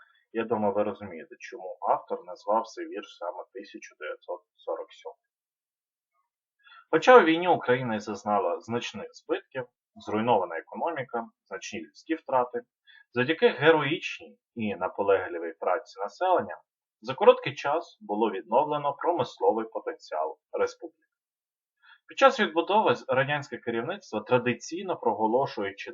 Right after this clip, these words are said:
демагогічні гасла турботи про трудя-, трудящих, вважало по-, е, вважало потребу людини другорядною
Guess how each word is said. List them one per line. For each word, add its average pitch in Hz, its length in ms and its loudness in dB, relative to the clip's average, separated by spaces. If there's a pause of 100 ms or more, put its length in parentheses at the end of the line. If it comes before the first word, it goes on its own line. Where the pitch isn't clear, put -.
демагогічні 107 960 0
гасла 98 500 -2
турботи 110 540 0 (100)
про - 120 -4
трудя-, - 440 -12
трудящих, 135 600 -4 (760)
вважало 196 520 8
по-, 160 80 2
е, 127 460 4
вважало 175 360 2
потребу 135 480 0
людини 165 480 -2
другорядною 117 840 -2